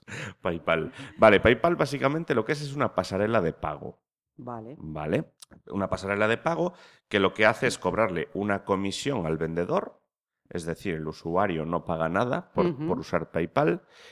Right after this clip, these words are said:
Speaker 1: y tú como usuario lo que haces es crearte una cuenta con un usuario y una contraseña.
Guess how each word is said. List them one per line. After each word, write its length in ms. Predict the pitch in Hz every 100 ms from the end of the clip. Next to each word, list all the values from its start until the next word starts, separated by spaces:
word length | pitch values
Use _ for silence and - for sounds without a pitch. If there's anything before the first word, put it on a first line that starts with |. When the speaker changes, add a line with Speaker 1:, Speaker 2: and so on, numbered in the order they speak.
| _
Speaker 1:
y 120 | 87
tú 160 | - 104
como 220 | 110 117
usuario 420 | 117 131 151 151
lo 120 | 139
que 120 | - 143
haces 260 | 151 80
es 120 | 82 -
crearte 400 | 82 82 - 87
una 140 | 85
cuenta 360 | - 131 92 80
con 160 | 80
un 140 | 76 73
usuario 640 | 76 - 90 110 78 -
y 120 | 82 78
una 160 | 73
contraseña. 680 | - 78 - - 135 123 165